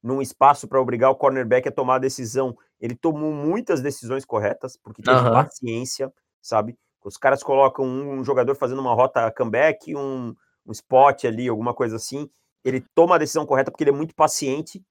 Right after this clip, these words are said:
Speaker 1: e ele confia nessa explosão rápida dele. Isso deu pra notar. E faltou um pouquinho de blo-, de ball skills também. Acho que teve poucas oportunidades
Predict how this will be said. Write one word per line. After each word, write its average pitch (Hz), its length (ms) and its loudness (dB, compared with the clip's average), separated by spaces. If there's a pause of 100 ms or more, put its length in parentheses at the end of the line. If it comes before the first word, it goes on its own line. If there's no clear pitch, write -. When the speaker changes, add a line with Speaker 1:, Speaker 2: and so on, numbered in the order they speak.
(180)
Speaker 1:
e 127 80 -4
ele 135 100 -2
confia 165 580 -2
nessa 156 180 -4
explosão 131 460 -2
rápida 113 400 2
dele. 113 380 -4 (480)
Isso 123 220 -14
deu 120 140 -4
pra 120 160 0
notar. 113 440 0 (400)
E 151 640 -6 (220)
faltou 208 340 0
um - 40 -10
pouquinho 247 260 -6
de 208 60 -10
blo-, 185 300 -2
de 147 100 -8
ball 156 180 0
skills 170 400 -8
também. 135 360 -2 (120)
Acho - 240 -12
que 110 280 -4
teve 139 220 -6
poucas 180 400 2
oportunidades 156 880 4